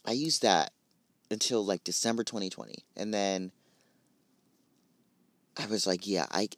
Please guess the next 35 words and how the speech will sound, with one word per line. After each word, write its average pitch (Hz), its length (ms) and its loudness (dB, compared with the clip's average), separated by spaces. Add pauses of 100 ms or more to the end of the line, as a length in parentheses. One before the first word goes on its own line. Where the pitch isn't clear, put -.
I 98 80 4
was 101 120 0
like, 90 160 -2
"Yo, 76 440 0
Mom, 69 380 -2
I 87 140 2
cannot 87 680 2 (140)
use 80 800 2 (720)
Proactiv 82 380 4
anymore." 76 440 -2 (140)
And, 117 120 2
but 117 140 2
she, 135 280 2 (220)
and, 147 120 0
like, 151 140 8
my 190 120 8
mom, 123 380 6
you 143 100 4
know, 90 260 4 (120)
she - 300 2 (340)
never 107 340 2
really 98 180 0
had 95 160 4
acne, 87 380 2
so 78 400 0 (440)
she - 160 0
doesn't 131 320 4
really 117 280 0
know 104 800 4 (1500)
how 113 200 4
to 110 100 4
really 101 300 0
go 95 240 4
about 85 380 6
it 101 180 2